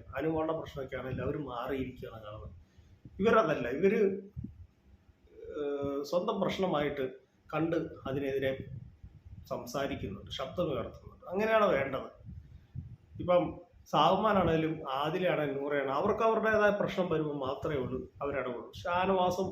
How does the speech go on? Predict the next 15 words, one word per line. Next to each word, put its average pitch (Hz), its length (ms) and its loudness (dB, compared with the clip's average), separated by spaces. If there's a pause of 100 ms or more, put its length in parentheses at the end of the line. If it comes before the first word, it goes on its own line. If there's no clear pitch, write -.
(160)
അനീഷും 143 360 -4
അതല്ല. 110 240 -10 (500)
മറ്റുള്ളവർക്ക് 214 600 8 (1500)
ഒരു 165 140 0 (100)
പ്രശ്നം - 320 2
വന്നാൽ 123 260 -2 (600)
അല്ല, 165 160 2 (340)
ഏഹ്, 151 360 -4 (840)
അവരുടെ 175 440 4
ഭാഗത്താണ് 175 500 4
ശരിയെന്ന് 160 580 0
തോന്നിയാൽ 120 340 -10 (380)
ഇവരത് 220 400 6 (280)
അനീതിക്കെതിരെ 185 640 4
ഇവർ 135 160 -2